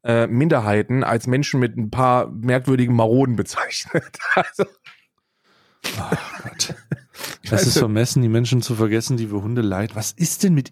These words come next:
Speaker 2: ihm los,
Speaker 1: <laughs>
Speaker 2: Alter?
Speaker 1: Ja, mit dem los ist.
Speaker 2: Was
Speaker 1: Vielleicht
Speaker 2: ist
Speaker 1: hat er
Speaker 2: mit ihm?
Speaker 1: Vielleicht, ich, ich vermute, dass er, dass er irgendwie so eine, so eine Videoaufnahme gemacht hat und deshalb dafür seine Maske getragen hat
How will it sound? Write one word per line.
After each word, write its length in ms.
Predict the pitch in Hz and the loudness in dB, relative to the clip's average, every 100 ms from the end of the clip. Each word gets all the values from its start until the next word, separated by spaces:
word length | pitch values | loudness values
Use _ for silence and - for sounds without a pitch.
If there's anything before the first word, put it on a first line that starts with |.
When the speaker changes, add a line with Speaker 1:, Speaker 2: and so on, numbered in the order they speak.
| - | 0
Speaker 2:
ihm 280 | 165 277 277 | 2 4 2
los, 420 | 131 92 92 - | 2 2 0 0
Speaker 1:
<laughs> 40 | |
Speaker 2:
Alter? 300 | 95 92 92 | 0 2 2
Speaker 1:
Ja, 140 | - - | 2 0
mit 220 | 180 - 175 | -4 -2 -2
dem 100 | 151 - | -2 0
los 380 | 147 - - - | -2 -2 -16 -12
ist. 200 | - - _ _ | -8 -8 _ _
Speaker 2:
Was 300 | - 107 - - | -6 -4 -6 -6
Speaker 1:
Vielleicht 300 | - 156 - | 2 4 4
Speaker 2:
ist 60 | 175 | 4
Speaker 1:
hat 80 | 160 | 4
er 100 | 147 | 2
Speaker 2:
mit 140 | 139 | 2
ihm? 460 | 151 120 107 98 98 | 0 2 0 -2 -6
Speaker 1:
Vielleicht, 460 | - 139 180 202 - | -4 2 2 0 -4
ich, 180 | 160 - - | -6 -6 -4
ich 180 | 143 | -4
vermute, 460 | - 180 165 190 185 | 0 2 2 2 2
dass 220 | 139 139 | 0 2
er, 320 | 131 123 120 | 2 4 4
dass 180 | 113 120 | 2 0
er 140 | 123 110 | 2 4
irgendwie 280 | 131 127 | 4 4
so 100 | 117 | 2
eine, 260 | 113 110 104 | 2 2 2
so 80 | 110 | 2
eine 300 | 107 101 104 | 0 -2 -2
Videoaufnahme 680 | 135 165 135 147 143 135 143 | 0 2 2 0 0 0 0
gemacht 360 | 139 139 143 | 0 0 0
hat 180 | 151 147 | -2 0
und 100 | 117 | 0
deshalb 380 | 110 - 101 107 | 0 0 0 2
dafür 280 | 107 110 110 | 0 0 0
seine 200 | 104 98 | 0 0
Maske 320 | 117 - 113 | -2 -2 -6
getragen 460 | 95 98 85 85 87 | -4 -2 -2 0 -2
hat 160 | 123 | -2